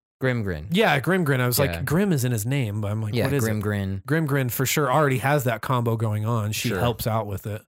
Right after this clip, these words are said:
Speaker 1: I don't know about Sidisi so much because that,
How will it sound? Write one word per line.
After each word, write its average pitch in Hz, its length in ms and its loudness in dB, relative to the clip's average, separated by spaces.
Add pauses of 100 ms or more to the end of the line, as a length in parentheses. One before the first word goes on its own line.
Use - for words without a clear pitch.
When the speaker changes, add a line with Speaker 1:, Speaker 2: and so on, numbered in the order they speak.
(140)
Speaker 1:
I 117 60 -6
don't 151 100 0
know 156 120 2
about 127 320 0
Sidisi 101 680 -2
so 98 200 -4
much 95 400 -6
because 92 640 -8 (440)
that, 87 320 -6